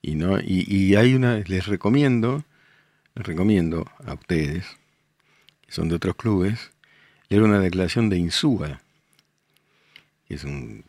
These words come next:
sanlorencista viejo, no viejo, eh, reconocido, y dijo, "Los tres mejores jugadores de la historia son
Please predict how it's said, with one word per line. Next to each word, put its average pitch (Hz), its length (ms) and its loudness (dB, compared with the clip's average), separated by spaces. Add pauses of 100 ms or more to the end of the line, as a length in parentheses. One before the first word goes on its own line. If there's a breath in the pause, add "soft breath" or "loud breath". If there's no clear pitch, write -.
(140)
sanlorencista 78 760 -4
viejo, 90 880 0
no 90 140 -2
viejo, 82 400 -2 (480)
eh, - 540 -14
reconocido, 87 680 0
y 92 100 0
dijo, 92 360 -4
"Los 95 200 -8
tres 151 240 2
mejores 113 340 0
jugadores 107 240 2
de 98 60 0
la 98 60 0
historia 131 380 0
son 82 300 -4